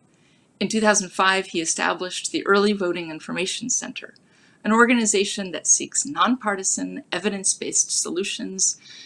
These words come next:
to identified problems in election administration, which may or may not, may not include the administration of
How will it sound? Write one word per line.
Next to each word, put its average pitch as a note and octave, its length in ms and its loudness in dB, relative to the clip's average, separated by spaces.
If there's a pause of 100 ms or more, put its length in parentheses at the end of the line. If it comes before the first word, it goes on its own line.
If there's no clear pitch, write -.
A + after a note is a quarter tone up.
(140)
to G3 120 0
identified F#3 600 -2
problems D#3+ 760 -2
in E3+ 80 -10
election D#3+ 460 -6
administration, C#3+ 800 -8 (360)
which F3 200 -6
may G#3 220 4
or G#3+ 80 2
may F3 100 -6
not, D#3+ 220 -10 (100)
may F#3 160 -4
not F3 260 -2
include E3 640 -2
the D#3+ 140 -2
administration D#3 720 -8 (100)
of - 280 -10